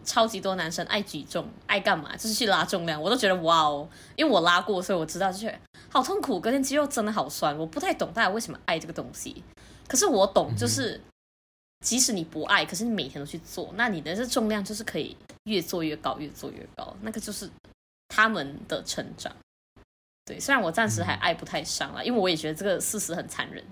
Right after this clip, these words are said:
Speaker 1: 就是为什么 <laughs> 要以我的酸痛为代价？<laughs>
Speaker 2: 嗯。
Speaker 1: 对，但是这样。
Speaker 2: 就是我，我也是有听过类似，就是讲这方面的。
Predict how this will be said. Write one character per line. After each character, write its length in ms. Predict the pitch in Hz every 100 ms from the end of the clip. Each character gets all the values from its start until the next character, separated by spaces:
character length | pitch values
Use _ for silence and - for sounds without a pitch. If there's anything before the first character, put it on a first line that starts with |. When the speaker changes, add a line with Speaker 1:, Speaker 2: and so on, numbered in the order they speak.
| -
Speaker 1:
就 100 | 214
是 140 | 214
为 100 | 240
什 160 | 254 185
么 200 | 262 - - -
<laughs> 420 | - - - -
要 120 | 247
以 140 | 240 196
我 100 | 165
的 80 | 254
酸 240 | 254 208
痛 160 | 233 226
为 120 | 156
代 220 | 151 175
价？ 260 | 170 190 220 277 - 233 - -
<laughs> 520 | - _ _ _ -
Speaker 2:
嗯。 420 | 117 110 101 95 95
Speaker 1:
对， 200 | - 196 202 -
但 160 | - 220
是 160 | -
这 160 | 180 -
样。 60 | -
Speaker 2:
就 100 | 143
是 380 | 160 143 127 -
我， 220 | 120 117
我 60 | 123
也 40 |
是 140 | 110 147
有 100 | 95
听 320 | - 95 87
过 480 | 92 85 80 76 - - _ _ _ -
类 220 | 110 98
似， 280 | - 101 85 -
就 80 | 117
是 100 | 113
讲 160 | 82
这 140 | 78 98
方 200 | 82 76
面 120 | 80
的。 60 | 71